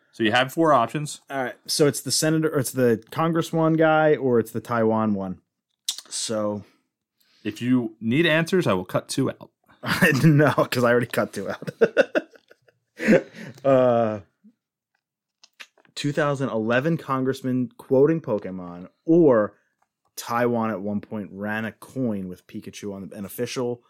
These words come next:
Speaker 2: coin with Pikachu on the back.
Speaker 1: Correct.
Speaker 2: I think the coin is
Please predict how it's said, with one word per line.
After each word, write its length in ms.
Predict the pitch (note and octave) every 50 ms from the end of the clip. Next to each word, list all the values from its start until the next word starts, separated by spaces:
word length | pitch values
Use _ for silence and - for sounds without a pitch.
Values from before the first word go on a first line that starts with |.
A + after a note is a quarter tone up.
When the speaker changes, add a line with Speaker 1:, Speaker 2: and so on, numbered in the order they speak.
| _ _ _
Speaker 2:
coin 260 | - - A#2+ A2+ G#2+
with 160 | G2+ F#2 - _
Pikachu 400 | - A#2 G2+ A2 - - A2+ G#2
on 80 | F#2+ F#2
the 40 | F2
back. 380 | E2 F2+ G#2 B2+ D#3 - - _ _ _ _ _ _ _ _ _ _ _ _ _ _ _ _ _ _ _ _ _ _ _ _ _ _ _ _ _ _ _
Speaker 1:
Correct. 480 | - - - - - - _ - - _ _ _ _ _ _ _ _ _ _ _ _ _ _ _ _ _ _ _ _ _ _ _ _ _ _ _ _ _ _ _ _ _ _ _ _ _ _ _ _ _ _ _ _ - - _ _ _ _ _ _ _ _ _ _
Speaker 2:
I 40 | A2+
think 200 | A2 C3+ D3 D3
the 60 | -
coin 360 | - - - - C3 C3 B2 A#2
is 300 | A2+ G2+ F2+ - G2